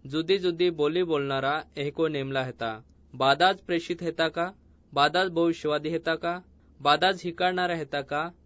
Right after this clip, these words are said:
बादाज नवलाय काम कोणारा हेता का? रोग हारा कोना आत्मा दाने बाधालोज हेते का? बादाज जुद जुद्यो बोलियो बोलता का? बोल्या अर्थो बादाज आखता का?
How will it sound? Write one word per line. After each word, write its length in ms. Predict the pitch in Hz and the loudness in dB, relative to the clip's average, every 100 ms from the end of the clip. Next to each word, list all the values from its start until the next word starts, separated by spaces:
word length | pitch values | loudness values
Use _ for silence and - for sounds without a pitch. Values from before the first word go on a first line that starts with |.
| _ _ - - | _ _ -20 -2
बादाज 460 | 143 147 165 180 | 4 4 4 2
नवलाय 400 | 180 160 160 175 | 2 0 2 2
काम 280 | 175 160 165 | 2 -2 -4
कोणारा 400 | 170 170 165 165 | -4 -2 0 -2
हेता 240 | 165 151 147 | -2 -6 -6
का? 260 | 156 165 - _ _ - | -4 -6 -10 _ _ -4
रोग 260 | 156 180 180 | 0 0 2
हारा 260 | 170 170 | 2 4
कोना 340 | 175 160 151 165 | 2 0 -2 0
आत्मा 420 | 170 143 - 170 | 0 -2 -2 -2
दाने 280 | 160 151 151 | -2 -4 -4
बाधालोज 540 | 143 139 160 175 165 | -4 -4 -2 -4 -4
हेते 240 | 160 156 156 | -6 -6 -4
का? 280 | 160 156 - _ _ _ - | -4 -8 -10 _ _ _ -16
बादाज 480 | 131 135 143 170 180 | -2 2 4 4 2
जुद 280 | 170 170 185 | 2 -2 -2
जुद्यो 440 | 170 170 160 170 | 0 -2 2 0
बोलियो 320 | 165 151 156 165 | 2 0 0 0
बोलता 440 | 156 156 165 160 | 0 -2 -2 -4
का? 240 | 160 165 180 _ _ - | -4 -6 -8 _ _ -8
बोल्या 400 | 135 151 175 185 | 0 2 4 4
अर्थो 320 | 175 170 175 | 4 0 -4
बादाज 440 | 156 151 151 180 170 | 0 0 2 0 0
आखता 360 | 156 - 160 | -4 -6 -6
का? 300 | 156 165 170 | -4 -6 -6